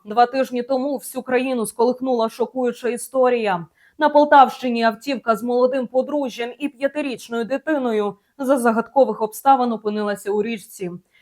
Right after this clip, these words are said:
Після довготривалих пошуків тіла були знайдені у водоймі без ознак насильницької смерті.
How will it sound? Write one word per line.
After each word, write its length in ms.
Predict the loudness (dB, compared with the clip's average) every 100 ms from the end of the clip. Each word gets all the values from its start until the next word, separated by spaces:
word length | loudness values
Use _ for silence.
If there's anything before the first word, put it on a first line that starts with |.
| _
Після 300 | -6 -2 2
довготривалих 800 | 4 4 2 0 4 4 4 0
пошуків 520 | -6 -8 -8 -12 -12 -10
тіла 340 | -4 0 0
були 260 | 0 -2 -2
знайдені 580 | -2 -2 -2 -6 -10
у 160 | -12 -12
водоймі 560 | -6 -4 0 -2 -2 -6
без 300 | -6 -6 -4
ознак 400 | -6 -4 -8 -8
насильницької 680 | -12 -8 -8 -8 -10 -8 -8
смерті. 540 | -6 -6 -6 -8 -14